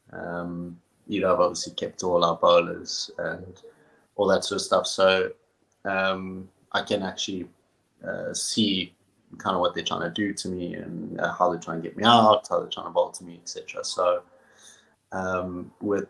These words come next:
even without training, you kinda know what's coming your way. Um, and try and visualize, uh,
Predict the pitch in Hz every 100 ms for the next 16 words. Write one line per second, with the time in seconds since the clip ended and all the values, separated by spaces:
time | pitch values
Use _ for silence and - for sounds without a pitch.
0 | - 110 98 92 87 90 90 - 90 87
1 | 85 85 - _ _ _ - 90 - 90
2 | 87 90 90 - - - 98 92 87 85
3 | 87 87 85 92 - _ _ - 90 87
4 | 87 87 87 - _ _ 85 - 92 90
5 | 92 95 92 90 87 87 - 90 87